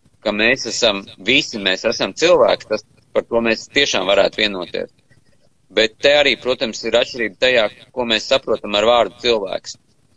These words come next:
Es, ā, ar vārdu cilvēks saprotu tātad, ā,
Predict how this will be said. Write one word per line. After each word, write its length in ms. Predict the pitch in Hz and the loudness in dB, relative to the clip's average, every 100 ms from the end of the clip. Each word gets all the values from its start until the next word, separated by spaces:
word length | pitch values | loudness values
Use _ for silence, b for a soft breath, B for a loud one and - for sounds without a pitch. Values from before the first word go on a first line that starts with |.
| _ _ _ _ _ | _ _ _ _ _
Es, 360 | 113 175 - - _ _ _ _ _ _ | 2 2 -2 -12 _ _ _ _ _ _
ā, 80 | 104 101 98 - | -4 0 0 2
ar 180 | 104 107 | 2 4
vārdu 320 | 127 110 101 | 4 2 -2
cilvēks 600 | - 151 156 110 - - | -4 0 2 2 0 -4
saprotu 580 | 123 139 - 113 95 101 | -4 -2 -2 -2 -2 -6
tātad, 520 | - 104 101 110 90 | -4 -2 0 -2 0
ā, 240 | 98 98 | 4 4